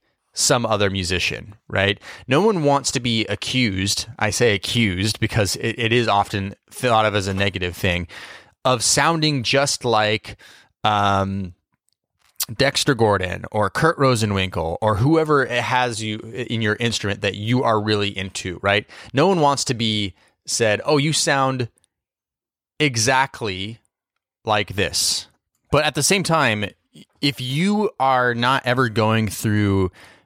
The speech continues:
the process of trying to replicate what another jazz musician sounds like, like really trying to get that together, you're probably really slowing your progress down significantly if you're not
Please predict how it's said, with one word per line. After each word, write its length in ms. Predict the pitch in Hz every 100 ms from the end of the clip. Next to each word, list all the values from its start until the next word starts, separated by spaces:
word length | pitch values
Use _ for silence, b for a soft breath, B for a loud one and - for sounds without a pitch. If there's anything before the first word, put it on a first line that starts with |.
| -
the 540 | 98 110 107 104 104 -
process 840 | - 131 175 - 117 101 101 - -
of 280 | 117 113 98 _
trying 520 | - 139 143 185 196
to 480 | - - 135 123 113
replicate 840 | 98 113 - 147 - 95 87 90 _ b b b b _
what 380 | 107 107 127 139
another 400 | 135 120 117 117
jazz 340 | 107 104 104 101
musician 380 | 98 92 95
sounds 380 | 92 110 151 131
like, 180 | 87 87
like 160 | 107 101
really 340 | 107 143 160
trying 380 | - 151 135 120
to 220 | - 104
get 300 | 92 113 -
that 220 | 104 92
together, 480 | - 98 120 95 87 B B B -
you're 140 | 131
probably 640 | - - - 185 202 185 127
really 260 | 131 127
slowing 800 | 104 - 113 107 113 127 113 101
your 180 | 98 95
progress 600 | - - 101 107 95 -
down 200 | 92 90
significantly 920 | - 107 92 98 - 123 101 85 87
if 200 | - 92
you're 140 | 101 104
not 260 | 107 110